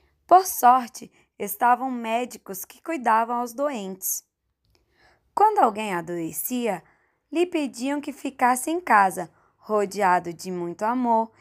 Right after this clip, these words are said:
e com toda a sua família, até que se sentisse melhor. Era a forma de não contagiar. Um dia, para poder vencer o rei vírus,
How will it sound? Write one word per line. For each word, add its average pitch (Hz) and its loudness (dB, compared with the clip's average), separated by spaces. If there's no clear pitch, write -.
e 269 -8
com 302 -2
toda 339 -2
a 370 -4
sua 320 0
família, 269 -2
até 190 4
que - -12
se - -12
sentisse 233 -8
melhor. 254 -2
Era 196 2
a 170 -4
forma 202 2
de 277 -6
não 240 -2
contagiar. 262 -2
Um 370 0
dia, 233 -2
para 269 6
poder 262 -2
vencer 240 -4
o 220 -2
rei 269 -4
vírus, 233 -8